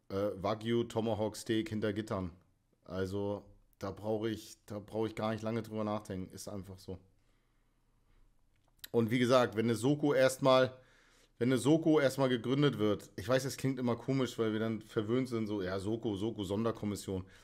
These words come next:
Aber eine Soko kümmert sich nur um den Scheiß. Der kü-, der, die Soko kümmert sich nur um die Leute.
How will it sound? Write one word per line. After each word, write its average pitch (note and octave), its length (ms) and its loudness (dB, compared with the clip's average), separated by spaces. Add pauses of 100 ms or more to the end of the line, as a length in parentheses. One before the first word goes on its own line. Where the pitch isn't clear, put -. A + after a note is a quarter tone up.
(200)
Aber A2 180 0
eine A#2 180 2
Soko A#2 640 0 (220)
kümmert B2 300 2
sich A2+ 180 -2
nur C3+ 260 4
um B2+ 120 0
den B2 160 2
Scheiß. A#2 480 -4 (500)
Der A2 140 -2
kü-, C#3 240 0
der, B2 200 4
die B2+ 200 0
Soko C3+ 400 4
kümmert C3+ 260 0
sich B2+ 160 -2
nur E3+ 400 6
um D3 220 4
die C#3 100 2
Leute. B2+ 460 4